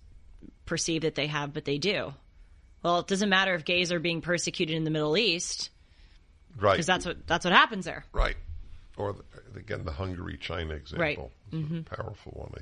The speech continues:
Speaker 2: think. So, I learned, before I went to England, I, I, I understood how,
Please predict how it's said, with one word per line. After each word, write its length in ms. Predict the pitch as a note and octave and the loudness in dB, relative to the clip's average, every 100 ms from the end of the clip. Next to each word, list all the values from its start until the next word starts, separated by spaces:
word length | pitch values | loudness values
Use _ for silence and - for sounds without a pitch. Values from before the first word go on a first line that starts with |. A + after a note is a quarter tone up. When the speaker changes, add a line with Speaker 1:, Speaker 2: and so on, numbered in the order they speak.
| - | -14
Speaker 2:
think. 120 | - - - - _ _ - - - - - - - - - - - - - | -18 -20 -20 -20 _ _ -20 -20 -20 -14 -10 -8 -10 -14 -20 -20 -20 -20 -12
So, 500 | - C3 B2 C3 - - - - - - - _ - - - - - - - - | -2 2 2 0 -6 -20 -20 -20 -20 -20 -20 _ -20 -20 -20 -20 -20 -20 -8 0
I 320 | B2+ D#3+ G3 | 4 6 4
learned, 800 | D#3+ C3 A#2+ G#2+ F2+ E2 G2 F#2+ - - - - - - - - - - - - | 2 2 2 2 0 -4 -8 -10 -16 -20 -20 -20 -20 -20 -20 -20 -20 -20 -20 -6
before 340 | F#2+ - C3 | -6 0 2
I 60 | B2 | 2
went 240 | A2 G2+ | 2 -2
to 120 | - - | -4 -6
England, 540 | F#2+ E2+ D2 D2+ - - _ - - - - - - - - - | -4 -4 -6 -8 -12 -18 _ -20 -20 -20 -20 -20 -20 -20 -16 -6
I, 200 | G#2+ - - - | -4 -4 -10 -8
I, 180 | G2 - - - - - - - - | -6 -6 -8 -20 -20 -20 -20 -20 -6
I 320 | G2 A2 A2 - - - | -2 0 -2 -12 -12 -6
understood 800 | G#2+ F2 E2 - - - - - - - - - - | -4 -4 -6 -6 -8 -8 -10 -18 -20 -20 -20 -20 -18
how, 200 | F#2 E2+ | -10 -10